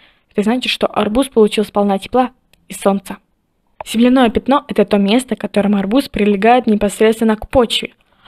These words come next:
Оно отличается цветом от основной окраски коры.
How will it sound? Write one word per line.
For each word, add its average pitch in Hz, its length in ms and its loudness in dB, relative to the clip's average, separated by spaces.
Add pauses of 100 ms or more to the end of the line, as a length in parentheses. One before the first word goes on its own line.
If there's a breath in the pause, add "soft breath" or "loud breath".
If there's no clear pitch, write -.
Оно 226 160 4
отличается 262 540 0
цветом 233 320 0 (180)
от 233 180 -2
основной 247 640 0 (240)
окраски 220 500 -4
коры. 220 300 -2